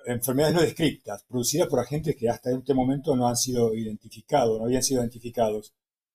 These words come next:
y que, eh, tienen una repercusión, ya sea en la salud pública, salud humana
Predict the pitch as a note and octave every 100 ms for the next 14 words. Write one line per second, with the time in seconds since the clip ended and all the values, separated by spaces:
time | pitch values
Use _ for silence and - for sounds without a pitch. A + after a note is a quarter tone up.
0 | _ _ _ C3+ B2 - C3+ D#3 - -
1 | _ _ - _ _ - B2+ A2+ A2 A2+
2 | A#2+ - _ _ _ - C3+ C3 C#3 C3+
3 | C3 A#2+ A#2 A2 A2+ A2 C3+ A#2+ G#2 -
4 | A#2 - B2 A2+ G#2+ A#2 A#2+ A2+ D3 C#3+
5 | C#3+ B2+ G#2+ G2+ G2+ A2 A2+ C3+ D#3+ E3
6 | G3 G#3+